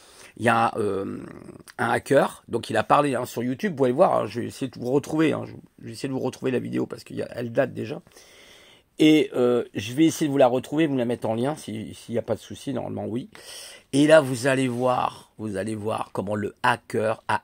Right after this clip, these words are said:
hacké Microsoft. Mais il a enlevé le réseau, d'accord ? Je vais vous faire un topo très rapide. Il a tout débranché, il a pas mis Microsoft avec, vous savez, le réseau, voulez-vous une connexion Microsoft, machin, tout le bordel.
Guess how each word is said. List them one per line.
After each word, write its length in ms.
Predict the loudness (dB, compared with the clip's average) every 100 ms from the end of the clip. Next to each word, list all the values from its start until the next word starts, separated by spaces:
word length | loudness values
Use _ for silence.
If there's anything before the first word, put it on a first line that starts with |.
| -2
hacké 360 | -4 -4 -10
Microsoft. 360 | -10 -12 -18 -20 -20 -4
Mais 180 | -2 -2
il 180 | -2 2
a 60 | 4
enlevé 360 | 4 4 4
le 80 | 4
réseau, 400 | 2 -2 -4 -8 _ _
d'accord ? 280 | -12 -2 -2
Je 80 | -2
vais 80 | -6
vous 160 | -8
faire 220 | 0 0 0
un 80 |
topo 320 | -6 -8 -4 -4
très 180 | 0
rapide. 480 | 2 2 0 -6 -10 -14 -20 -20 -12 0
Il 120 | 4
a 60 | 4
tout 180 | 4 6
débranché, 520 | 6 6 0 -4 -6
il 140 | -4 -2
a 100 | 4
pas 180 | 4
mis 120 | 4 2
Microsoft 600 | 0 0 0 2 2 2
avec, 160 | 0
vous 60 | 0
savez, 200 | 0 2
le 120 | 2
réseau, 380 | 0 -2 0 0
voulez-vous 460 | 0 0 -2 0
une 140 | -2 0
connexion 500 | 0 0 -4 -4 -2
Microsoft, 640 | -4 -4 -6 -4 -2 -4
machin, 300 | -4 -6 -8
tout 100 | -8
le 80 | -8
bordel. 280 | -8 -8